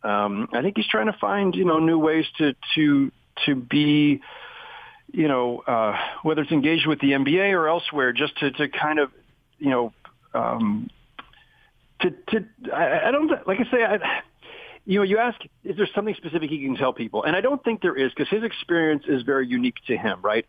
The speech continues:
Uh, childhood trauma, addiction,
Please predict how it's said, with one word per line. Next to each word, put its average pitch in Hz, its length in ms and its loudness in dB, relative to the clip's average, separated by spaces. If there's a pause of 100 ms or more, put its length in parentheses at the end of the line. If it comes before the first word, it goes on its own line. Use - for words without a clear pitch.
(500)
Uh, 123 240 2 (420)
childhood 165 480 0
trauma, 139 440 2 (500)
addiction, 139 720 0